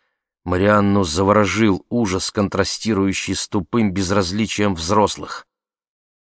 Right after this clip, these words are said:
Она перевела взгляд на стоящую рядом с мальчиком женщину. Маму Малона,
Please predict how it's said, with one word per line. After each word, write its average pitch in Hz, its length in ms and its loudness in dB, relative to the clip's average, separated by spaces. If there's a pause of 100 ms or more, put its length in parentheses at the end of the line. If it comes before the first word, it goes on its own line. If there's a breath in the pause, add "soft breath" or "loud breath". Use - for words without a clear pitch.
(140)
Она 92 280 -2
перевела 95 440 0
взгляд 85 400 -2
на 87 80 -4
стоящую 92 580 -2
рядом 90 240 -2
с - 120 -8
мальчиком 92 540 -2
женщину. 85 640 -6 (1400)
Маму 90 460 2
Малона, 92 680 0